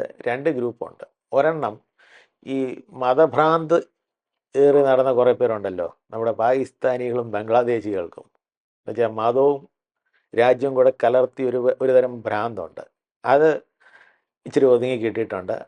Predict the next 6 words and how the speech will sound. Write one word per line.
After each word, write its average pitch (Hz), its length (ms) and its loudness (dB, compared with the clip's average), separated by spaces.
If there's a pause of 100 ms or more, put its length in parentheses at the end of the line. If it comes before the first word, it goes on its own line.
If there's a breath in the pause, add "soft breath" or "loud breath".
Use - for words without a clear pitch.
(180)
ഒതുങ്ങിയില്ല, 127 640 -4 (340)
അതിൻ്റെ 131 300 0
മെൽറ്റ് 147 520 0
ഡൗൺ 175 360 4
കാണാൻ 120 380 -4
കിട്ടുന്നുണ്ട്. 104 460 -8